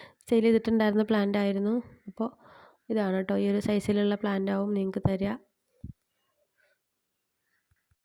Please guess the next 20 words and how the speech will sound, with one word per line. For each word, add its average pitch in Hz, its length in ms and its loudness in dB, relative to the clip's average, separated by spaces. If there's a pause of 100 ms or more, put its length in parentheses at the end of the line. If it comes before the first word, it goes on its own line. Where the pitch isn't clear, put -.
(240)
അപ്പോൾ, - 340 0
ആ, 220 320 4
കൂടുതൽ 240 480 4
പ്ലാന്റ്സ് 240 420 4
വാങ്ങിക്കണം 226 420 4
എന്നുള്ളവർക്ക് 214 520 4
നമ്മുടെ, 214 480 2
ആ, 208 220 0
കാറ്റലോഗിൽ 208 580 2
ഒന്ന് 214 160 4
പോയി 208 240 2
നോക്കുക 202 320 2
ട്ടോ. 202 180 2
കാറ്റലോഗ് 202 520 0
ഉള്ളത് 208 260 4
WhatsApp-ലാണ്. 202 800 2 (760)
അപ്പോൾ 240 140 0
ആ - 20 6
ലിങ്ക് 247 340 6
വേണമെന്നുള്ളവർക്ക് 240 1000 4